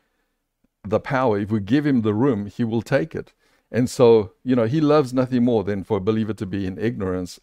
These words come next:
about their new life and identity in Jesus. And so if he can keep you in the dark or neglecting your new life and identity in Jesus, he's happy,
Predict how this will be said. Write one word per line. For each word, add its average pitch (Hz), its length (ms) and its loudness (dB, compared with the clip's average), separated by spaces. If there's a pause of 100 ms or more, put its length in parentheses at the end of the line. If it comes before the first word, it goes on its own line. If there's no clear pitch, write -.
about 95 500 -2
their 101 140 -8
new 101 180 -4
life 98 240 -2
and 98 100 -4
identity 90 640 -8 (480)
in 107 120 0
Jesus. 92 540 -8 (300)
And 120 160 0
so 151 160 4
if 123 200 2
he 190 140 0
can 185 240 0
keep 139 340 -8
you 113 460 -2 (540)
in 143 180 4
the 117 140 4
dark 98 640 2 (600)
or 143 480 6 (220)
neglecting 113 920 -2 (420)
your 113 220 2
new 131 280 4
life 139 220 2
and 123 100 0
identity 113 520 -2
in 101 100 -4
Jesus, 104 680 -8 (240)
he's 135 280 -6
happy, 127 420 -4